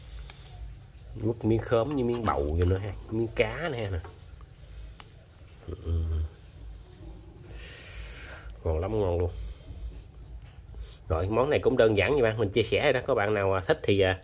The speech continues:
làm y gan vậy là thành công, mình khỏi nếm, nói chung vừa ăn rồi đó.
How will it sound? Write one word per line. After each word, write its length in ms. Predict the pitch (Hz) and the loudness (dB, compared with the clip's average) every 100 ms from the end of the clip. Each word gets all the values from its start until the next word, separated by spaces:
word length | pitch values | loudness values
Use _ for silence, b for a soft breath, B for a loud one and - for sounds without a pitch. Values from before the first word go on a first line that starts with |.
| B B B B - | B B B B 0
làm 200 | 90 101 | 4 4
y 80 | 110 | 6
gan 320 | 120 107 104 | 8 8 6
vậy 80 | 107 | 2
là 100 | 98 | 2
thành 180 | 101 | 2
công, 240 | 101 107 98 | 4 4 4
mình 100 | 95 | 2
khỏi 180 | 101 127 | 4 8
nếm, 240 | 156 214 | 6 6
nói 80 | 160 | 4
chung 140 | 135 110 | 4 8
vừa 120 | 107 | 6
ăn 140 | 113 | 6
rồi 120 | 117 | 4
đó. 100 | 110 | 2